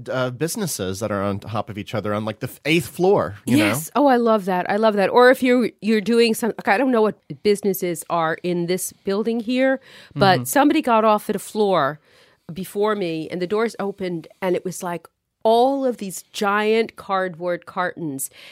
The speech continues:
Speaker 2: and they were marked, like, you know, boys, A to B,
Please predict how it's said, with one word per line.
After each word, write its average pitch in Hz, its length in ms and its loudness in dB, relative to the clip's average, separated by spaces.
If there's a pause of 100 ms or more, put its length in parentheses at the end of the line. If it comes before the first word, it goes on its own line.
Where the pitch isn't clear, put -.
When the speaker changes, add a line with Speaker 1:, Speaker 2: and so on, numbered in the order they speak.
(160)
Speaker 2:
and 185 160 2
they 185 60 0
were 185 140 0
marked, 208 460 0
like, 160 340 -2 (380)
you 190 100 -2
know, 156 160 -2 (320)
boys, 185 600 2 (260)
A 170 200 0
to 185 80 -2
B, 165 440 -6